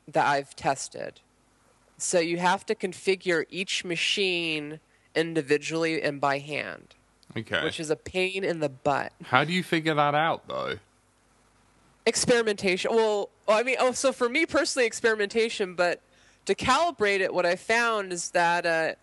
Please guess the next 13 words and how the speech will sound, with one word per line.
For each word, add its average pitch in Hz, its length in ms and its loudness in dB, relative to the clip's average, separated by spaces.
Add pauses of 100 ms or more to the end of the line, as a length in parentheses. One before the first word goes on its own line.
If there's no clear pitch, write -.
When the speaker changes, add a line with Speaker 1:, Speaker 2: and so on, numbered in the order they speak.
(160)
Speaker 1:
in 190 100 -2
the 196 80 0
motor 240 360 2
tab, 151 540 2
you 156 60 -14
connect 185 320 0
it 214 60 2
up 214 120 0
to 240 100 0
a 214 40 0
battery 165 320 2
without 180 280 0
props. - 640 -2